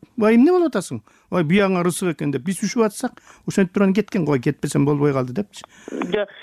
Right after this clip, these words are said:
Speaker 2: мисалы үчүн деле Бишкекте мына мектептердин баарын жаап,
Speaker 1: Мм.
Speaker 2: аларга каникул кылып, анан нарындыктар эми булар суукка көнгөн, булар чыдайт деп бизге каникул бербей койбоду.
Speaker 1: <laughs> Каникулсуз эле окуп бүттүңөр,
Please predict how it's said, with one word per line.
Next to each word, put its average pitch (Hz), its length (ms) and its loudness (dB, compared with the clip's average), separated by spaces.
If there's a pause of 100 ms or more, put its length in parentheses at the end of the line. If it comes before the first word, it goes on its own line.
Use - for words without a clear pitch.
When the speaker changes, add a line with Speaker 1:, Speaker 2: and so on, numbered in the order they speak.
(120)
Speaker 2:
мисалы 233 280 -2
үчүн 220 140 -8
деле 220 180 2
Бишкекте 226 460 -2
мына 214 180 0
мектептердин 220 720 -2
баарын 220 360 -2
жаап, 214 320 0 (540)
Speaker 1:
Мм. 175 120 2
Speaker 2:
аларга 220 340 -2
каникул 233 560 -2
кылып, 220 180 2 (400)
анан 208 260 -2
нарындыктар 247 600 -2
эми 233 80 -6
булар 226 340 -2
суукка 240 300 -2
көнгөн, 233 420 2
булар 233 320 0
чыдайт 269 380 -2
деп 202 100 -8
бизге - 240 -4
каникул 262 360 -2
бербей 208 260 4
койбоду. 190 420 0
Speaker 1:
<laughs> 240 60 2 (1600)
Каникулсуз 220 420 0
эле 226 120 4
окуп 226 220 -4
бүттүңөр, 196 380 0